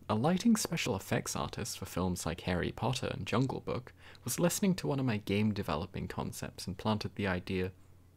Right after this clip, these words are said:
"Hey, why not become a creative director?" My thought at the time was, "If Adam Sandler can do it,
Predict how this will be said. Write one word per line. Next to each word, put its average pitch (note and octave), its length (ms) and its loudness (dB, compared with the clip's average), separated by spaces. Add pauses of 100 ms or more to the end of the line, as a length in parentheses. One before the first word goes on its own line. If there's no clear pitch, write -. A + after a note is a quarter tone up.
(160)
"Hey, - 360 0 (380)
why G#2 160 4
not A2+ 200 2
become B2+ 260 2
a B2+ 60 4
creative C3+ 440 0
director?" C#3+ 520 0 (760)
My E2+ 140 -2
thought D#3 320 2
at - 60 -4
the F#2 100 -2
time F#2+ 340 0
was, G2 240 -2 (320)
"If - 160 -2
Adam F2+ 300 6
Sandler F#2 460 2
can E2+ 180 -4
do F#2+ 160 0
it, - 100 -2